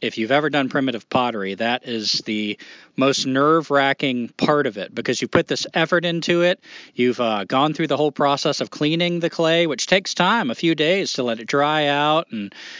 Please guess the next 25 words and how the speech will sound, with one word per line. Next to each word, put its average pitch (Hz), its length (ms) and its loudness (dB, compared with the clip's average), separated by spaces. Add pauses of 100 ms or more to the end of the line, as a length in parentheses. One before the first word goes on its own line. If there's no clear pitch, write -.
(120)
turn 160 240 4
into 156 180 2
something 156 420 0
that 131 140 0
you're 120 140 -4
ready 135 240 0
to 113 80 -4
use. 175 560 4
And 107 100 -4
then 107 120 -2
you 101 100 -4
mix 139 340 -2
it 156 120 0
with 120 100 -10
the 110 80 -6
right 107 200 -4
ratio 156 480 0
of 107 120 -6
sand 156 520 0
or 113 160 -2
some 139 220 -2
other 143 160 0
kind 156 200 -2
of 139 60 -4
temper. 170 440 -2